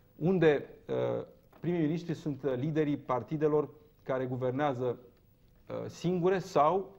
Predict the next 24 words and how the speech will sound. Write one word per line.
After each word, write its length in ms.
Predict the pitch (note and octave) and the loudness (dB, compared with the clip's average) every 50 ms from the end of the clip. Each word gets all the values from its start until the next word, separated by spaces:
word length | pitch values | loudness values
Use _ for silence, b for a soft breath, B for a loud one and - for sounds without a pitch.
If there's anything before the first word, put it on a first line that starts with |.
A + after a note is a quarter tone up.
| - - - - | -20 -20 -16 -10
uh, 120 | - B2+ B2+ | -6 -6 -6
sunt 360 | B2+ - - D#3 D3+ C#3 - | -6 -4 -4 -4 -4 -4 -6
partide 420 | - - B2+ A#2+ - - D3 C#3+ C3+ | -2 -2 -2 0 0 -2 -2 0 0
larg 300 | B2 C#3 D#3 D#3+ D3+ B2 | 2 4 4 2 2 0
majoritare. 680 | B2+ C3 B2 A2 A#2+ A2 A2 G#2 - G#2+ - - - - _ - | -4 -6 -4 -4 -6 -8 -8 -10 -12 -14 -16 -16 -20 -20 _ -8
În 120 | C3 C3+ | -6 -4
aceste 380 | C3+ C3 B2+ F#3 E3+ F3 F3+ D3+ | -4 0 0 0 0 2 0 -2
condiții, 560 | - C#3+ B2+ B2+ D#3+ E3+ E3+ F3+ E3 D#3 - b b b b b b b b b b b b | -2 -2 -4 -4 -4 -6 -4 -6 -6 -6 -8 b b b b b b b b b b b b
primul 220 | - D3+ D3+ D3 | -2 0 0 2
ministru 580 | C3 B2+ B2+ D#3+ E3+ E3+ - F3 E3 D#3 D#3 - - - - - - - | 0 0 0 -2 -2 -2 -2 0 0 0 -2 -4 -12 -20 -20 -20 -20 -10
are 500 | - D3+ D#3 D3+ C#3+ D3 C#3 C3+ - - - | -2 0 2 2 4 2 2 0 -2 -8 -20
siguranța 760 | - - - D3 B2+ A#2 B2+ C3 D3+ D#3+ D#3 - F3+ F3+ - - - _ _ _ - _ _ - _ - | -14 -4 -4 -2 0 2 2 2 2 0 0 -2 -4 -4 -4 -10 -20 _ _ _ -20 _ _ -20 _ -6
că 80 | - | -4
își 140 | C3+ B2 B2+ | -4 -4 -2
poate, 540 | - D#3 D3+ C#3 - D3 C3+ C3 B2 B2 B2+ - - - - - | 2 2 2 2 2 0 0 0 -2 -4 -8 -14 -20 -20 -20 -12
uh, 80 | - A#2 A#2 A2 G2 F#2+ F#2+ - - | -10 -8 -8 -8 -8 -10 -12 -14 -12
îndeplini 640 | - C3 A#2+ A#2 A2+ - A#2+ A#2+ B2+ B2+ B2+ B2 B2 - - - - - | -8 -6 -4 -4 -4 -4 -6 -8 -6 -6 -8 -8 -10 -16 -20 -20 -20 -14
programul. 460 | - A#2+ A#2 G#2+ G2+ A#2 A2 G#2 - - - _ - _ b b b b b b b b b b _ _ | -6 -4 -4 -2 -2 -2 -4 -4 -6 -16 -20 _ -20 _ b b b b b b b b b b _ _
Dacă 400 | - A#2 A#2+ C3+ C3+ C3+ - B2+ | -8 0 2 2 2 4 0 2
primul 220 | B2 F3+ G3 F#3 | 2 2 2 4
ministru 340 | F3 F3 F3+ F3 F3+ C#3+ C#3 | 2 2 2 0 0 2 2
are 160 | C3+ C3+ C3+ | 4 4 2
și 180 | B2+ - G3 E3 | 2 0 -4 0
calitatea 760 | - D#3+ C#3+ C3 B2+ B2 - D#3 D3 - - C3 A#2+ G#2 | 2 2 2 2 2 0 2 0 0 0 0 -4 -4 -4